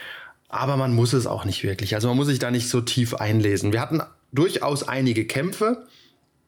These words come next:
aber ich hab versucht, das jetzt nicht ausarten zu lassen. Also wir hatten da keine Tomb of Annihilation-artigen Battle Maps und riesige Kämpfe,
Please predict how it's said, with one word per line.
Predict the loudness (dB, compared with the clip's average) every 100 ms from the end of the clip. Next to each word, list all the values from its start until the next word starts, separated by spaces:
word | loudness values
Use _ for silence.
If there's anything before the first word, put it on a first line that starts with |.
| _ _ _ _ _ _ _ -20 -6
aber | -2 0 0 -2
ich | -2
hab | 0
versucht, | 0 0 0 -2 0
das | -2 0
jetzt | 0 2
nicht | 2
ausarten | 0 0 0 0
zu | 0
lassen. | 0 -2
Also | -2 0
wir | 0
hatten | 0
da |
keine | -2 -2 0
Tomb | 2 2
of | 0
Annihilation-artigen | 0 0 2 2 2 2 0 -2 0 0 2 2
Battle | 0 2
Maps | 2 0 -2 -4
und | 0 0 2
riesige | 2 2 0
Kämpfe, | -2 -2 -2 -4